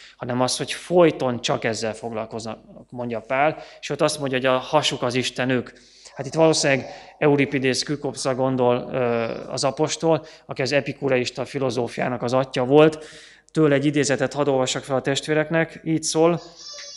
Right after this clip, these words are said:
"Nyájamat nem másnak, hanem magamnak áldozom. Nem az isteneknek,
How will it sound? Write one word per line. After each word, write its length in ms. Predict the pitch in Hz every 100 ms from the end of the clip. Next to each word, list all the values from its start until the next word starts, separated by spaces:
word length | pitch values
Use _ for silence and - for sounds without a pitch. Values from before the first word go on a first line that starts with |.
| - -
"Nyájamat 880 | 147 165 180 165 127 127 143 143 - -
nem 260 | - 160 160
másnak, 840 | 143 147 151 - 139 135 147 - - -
hanem 260 | - 135 131
magamnak 520 | 131 139 123 123 117
áldozom. 760 | 117 120 117 107 123 110 107 107 _ _ _ -
Nem 220 | 151 170
az 100 | 135
isteneknek, 840 | 151 - 160 156 156 175 180 -